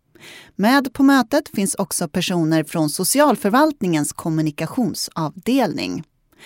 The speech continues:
Vi kommer också att informera om Myndigheten för tillgängliga mediers uppdrag att tillgängliggöra taltidningar för regioner och kommuner.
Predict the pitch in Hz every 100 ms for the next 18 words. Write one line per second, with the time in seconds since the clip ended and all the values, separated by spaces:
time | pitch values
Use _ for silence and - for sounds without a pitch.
0 | - - _ _ 254 311 - 254 247 -
1 | - 381 - - 202 185 - 208 190 -
2 | 269 196 160 151 156 165 277 220 156 160
3 | - 294 - 170 - 160 151 151 - 247
4 | 165 156 160 160 165 196 214 269 370 196
5 | 156 143 - - 175 - - 160 147 147
6 | 147 - 156 - 247 180 143 160 147 170
7 | 170 160 151 - 277 220 156 - 311 262
8 | 156 143 151 - - - - 170 156 170
9 | 170 196 233 214 202 180 - 143 - -
10 | - 170 175 208 185 151 -